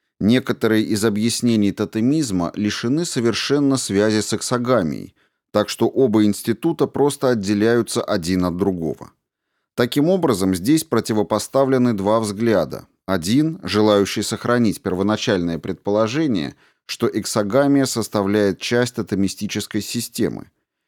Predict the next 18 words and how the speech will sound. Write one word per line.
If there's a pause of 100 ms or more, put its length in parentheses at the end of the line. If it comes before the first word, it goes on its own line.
(200)
и
другой,
оспаривающий
такую
связь
и
допускающий
случайное
совпадение
обоих
институтов
старейших
культур. (800)
Фрейзер
в
своих
позднейших
работах